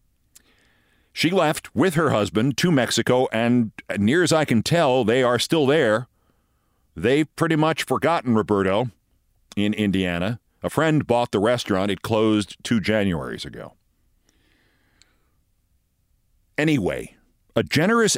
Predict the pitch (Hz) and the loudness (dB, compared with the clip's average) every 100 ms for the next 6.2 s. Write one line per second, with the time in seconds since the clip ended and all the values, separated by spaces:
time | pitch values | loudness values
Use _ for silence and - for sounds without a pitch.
0 | - 147 - 139 143 - 101 98 110 120 | 0 0 2 2 2 2 0 2 2 2
1 | 139 160 - - 175 175 165 131 - 143 | 2 2 0 -2 2 2 2 -2 -4 0
2 | 135 113 120 117 - 123 117 110 101 - | 2 2 2 2 0 0 0 0 -2 -2
3 | - _ _ - _ _ 85 - 127 123 | -8 _ _ -20 _ _ -8 0 2 4
4 | 110 98 101 - - 104 92 - - 92 | 2 2 0 -2 -2 -2 -2 -12 -8 -8
5 | 71 - _ _ _ - _ - 143 131 | -8 -12 _ _ _ -20 _ 0 2 2
6 | 127 | 0